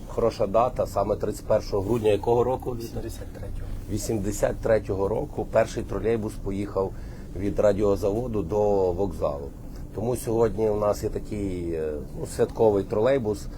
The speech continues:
Speaker 1: Е, перший, він тоді називався тр-, тролейбусний маршрут номер один, який з'єднував радіозавод, але тоді радіозавод не можна було говорити, говорили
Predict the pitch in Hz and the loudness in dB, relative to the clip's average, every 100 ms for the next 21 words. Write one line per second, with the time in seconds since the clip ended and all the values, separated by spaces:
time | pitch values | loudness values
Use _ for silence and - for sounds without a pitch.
0 | - - - 90 90 - 110 107 - 117 | -10 -10 -4 -2 -2 6 8 8 2 -2
1 | 113 113 113 110 110 98 85 92 85 92 | -2 0 0 2 4 4 2 -2 -4 -2
2 | 95 90 90 85 104 127 131 120 113 104 | 0 0 0 0 0 2 0 0 0 0
3 | 101 131 - 104 107 95 80 73 71 - | 0 -4 0 2 2 2 0 -4 -8 -10
4 | - - - - 92 117 113 98 98 113 | -10 -10 -8 -6 -4 -2 -2 0 2 2
5 | 98 98 98 104 107 107 120 175 185 113 | 2 2 2 2 2 2 0 -2 0 0
6 | 113 113 117 110 117 110 113 107 135 180 | 0 2 4 4 2 2 2 0 0 -6
7 | 214 156 123 120 113 107 104 101 92 95 | -4 -4 -2 -2 -2 -2 -4 -6 -6 -2
8 | 98 107 101 | 0 2 2